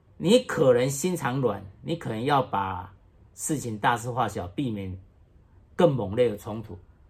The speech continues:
但这时候问题已经产生了，客户已经生气了。那幸亏呢，那你的主管去把这件处理好。但你的主管很生气的时候，你要了解主管的立场，你不要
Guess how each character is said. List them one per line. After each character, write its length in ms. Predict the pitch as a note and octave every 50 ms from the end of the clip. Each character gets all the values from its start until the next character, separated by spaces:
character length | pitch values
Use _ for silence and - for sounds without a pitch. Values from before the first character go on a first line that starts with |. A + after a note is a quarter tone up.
| _ _ _
但 120 | - F3+ F3
这 140 | F3 G3+
时 100 | E3 -
候 120 | E3 F3+ F3+
问 200 | F3 G3 F3 D3
题 120 | C#3 B2
已 40 | A#2
经 120 | C#3 D3
产 200 | C#3 - A#2+ F#2+
生 120 | G#2 C3 C3
了， 60 | B2
客 200 | - F3 E3 D3
户 100 | C3+ A2
已 40 | G2
经 120 | B2+ C3+
生 280 | C#3 - C3+ B2+ B2 A#2
气 240 | - - C3+ A#2 G2+
了。 120 | F#2+ - - - - - _ _ _ _ _ _ _ - -
那 100 | - D3
幸 240 | C#3+ - F3 D#3+ C#3+
亏 180 | - D3+ D3 C#3+
呢， 200 | C#3+ D3+ C3+ C3+ - - _ _ - _ _ _ _ _ - _
那 420 | B2+ C3+ C3+ C#3 C#3 C#3 C#3 - - _ _ _ _ _ _ _ _ _ - _ _ _ _ _ - _ _
你 140 | - B2 B2+
的 140 | A2+ D3 C#3
主 200 | C#3 D3 D#3 D#3
管 220 | - D3+ - - - - _ _ _ -
去 200 | - - - D3+
把 160 | - - G#2
这 160 | F#2+ G2 B2 A2
件 160 | A#2+ B2 A2+
处 220 | A2+ - C#3 A#2
理 140 | G2+ F#2+ F#2
好。 120 | F2+ F#2 F2+
但 120 | F3 F#3+ E3
你 60 | C#3
的 60 | B2+
主 180 | - - D3 D#3+
管 220 | D#3 - G#2 G2+
很 200 | - - G#2 G#2
生 280 | - - D#3+ C3+ C#3 C3+
气 180 | - D3 B2+
的 100 | A2+ G#2
时 120 | F#2+ - A2
候， 180 | A2+ A2+ A2+ - _ _ _ - - - - - _ - -
你 340 | - C#3+ F3+ G#3+ G3+ - - -
要 240 | D#3 F3 F3 D3 B2+
了 200 | - E3 D3 D#3
解 260 | D#3 - C3+ G#2 F2+ - - -
主 200 | - B2+ C3+ D3
管 200 | C#3+ B2+ A2 F#2+
的 100 | G2 G2
立 200 | G#2 C#3 C#3+ A2
场， 240 | F2+ - - F#2 - _ _ _ _ _ _ _ _ _
你 100 | - A#2
不 120 | A2 A2 D3+
要 300 | E3 G3 G3 F3+ -